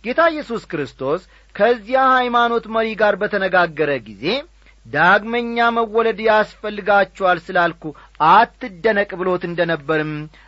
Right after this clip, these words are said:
እናስታውሳለን። ይህንን በዮሐንስ ወንጌል ምዕራፍ ሦስት ቁጥር ሰባት ላይ እናገኛለን።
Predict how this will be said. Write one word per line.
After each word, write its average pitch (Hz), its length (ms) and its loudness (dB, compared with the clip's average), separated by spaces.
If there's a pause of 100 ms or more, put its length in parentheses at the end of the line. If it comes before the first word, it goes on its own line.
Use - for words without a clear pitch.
(160)
እናስታውሳለን። 143 1160 0 (420)
ይህንን 160 380 -4 (540)
በዮሐንስ 143 320 -6
ወንጌል 165 320 -4
ምዕራፍ 165 380 2
ሦስት 165 280 -8
ቁጥር 165 220 -12
ሰባት 160 440 0
ላይ 165 200 2
እናገኛለን። 254 760 0